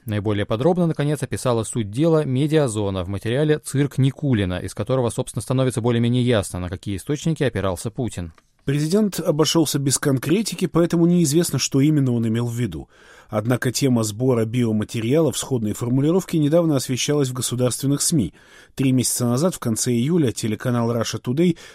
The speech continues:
Speaker 2: выпустил репортаж "Военный интерес". В В С С Ш А хотят закупить образцы живых тканей россиян. Ар Ти обратил внимание на объявленный одним из подразделений В В С С Ш А тендер на поставку биологических материалов,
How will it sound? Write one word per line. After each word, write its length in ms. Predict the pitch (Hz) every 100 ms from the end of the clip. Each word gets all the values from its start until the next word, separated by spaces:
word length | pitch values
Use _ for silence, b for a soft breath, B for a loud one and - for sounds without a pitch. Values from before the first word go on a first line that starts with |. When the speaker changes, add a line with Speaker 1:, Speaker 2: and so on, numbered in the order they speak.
| -
Speaker 2:
выпустил 460 | 180 196 - 185
репортаж 560 | 160 - 139 160 165 -
"Военный 600 | 139 135 139 160 156 151
интерес". 580 | 151 - 190 151 90 -
В 100 | 101
В 220 | 107 110
С 60 | -
С 120 | 113
Ш 260 | - 143 175
А 60 | B B
хотят 360 | - 131 - 185
закупить 440 | 143 135 127 143
образцы 440 | 123 117 107 - 170
живых 360 | 123 117 143
тканей 420 | - 131 117 113
россиян. 460 | 117 - - 120 76 _ _ _ _ _
Ар 160 | 175 165
Ти 300 | - 127 185
обратил 440 | 156 139 131 233
внимание 480 | 180 160 180 185 165
на 200 | 156 135
объявленный 520 | 127 151 165 156 139
одним 260 | 120 151 143
из 100 | -
подразделений 720 | 123 120 117 123 135 175 147
В 140 | 113
В 100 | 120 123
С 60 | 110
С 140 | -
Ш 240 | 113 - 190
А 40 |
тендер 500 | - 147 131 160 165
на 100 | 127
поставку 480 | - 113 - 175 185
биологических 760 | 135 127 120 127 151 - 139 -
материалов, 640 | 143 - 170 165 98 87